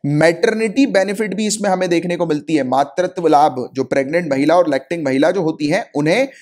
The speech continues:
मैटरनिटी बेनिफिट छह हजार रुपए की भी प्रोवाइड की जाती है।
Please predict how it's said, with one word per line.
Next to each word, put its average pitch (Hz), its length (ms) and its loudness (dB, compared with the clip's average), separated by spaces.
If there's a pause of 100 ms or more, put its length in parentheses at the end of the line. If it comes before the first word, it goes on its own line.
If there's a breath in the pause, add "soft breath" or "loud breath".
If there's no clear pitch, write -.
(200 loud breath)
मैटरनिटी 185 600 0
बेनिफिट 170 460 -2
छह 202 360 0
हजार 170 240 2
रुपए 156 240 -2
की 147 160 -4
भी 165 160 -2
प्रोवाइड 139 480 -2
की 156 200 -4
जाती 120 320 -4
है। 110 220 -8